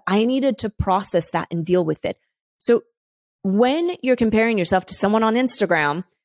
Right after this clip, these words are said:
which we're more likely to do if we're in a negative place, you don't know what they're really going through in that moment.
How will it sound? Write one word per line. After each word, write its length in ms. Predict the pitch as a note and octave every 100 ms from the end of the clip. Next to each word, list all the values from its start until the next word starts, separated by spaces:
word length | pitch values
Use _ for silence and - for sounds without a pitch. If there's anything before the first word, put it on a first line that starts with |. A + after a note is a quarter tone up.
| _
which 180 | - F3+
we're 160 | F3 F#3
more 320 | F#3 G#3 C4
likely 320 | C4 C4 B3
to 100 | G#3+
do 260 | F#3+ A#3 G3+
if 140 | D#3
we're 260 | E3+ E3+ D#3+ -
in 180 | F#3 A3+
a 80 | A#3
negative 560 | A3 G#3 G3+ F#3 -
place, 600 | - B3 A3+ C#3+ - - - _ _ _ -
you 240 | F3+ A#3
don't 260 | C4+ C#4+ -
know 220 | G#3 G3+
what 240 | E3+ D#3+ -
they're 160 | E3+
really 320 | D#3+ E3 E3+
going 340 | D#3 D#3 C#3 C3
through 320 | - - - _ _
in 220 | E3 D#3
that 200 | D#3 D3
moment. 540 | D#3 B2+ - - -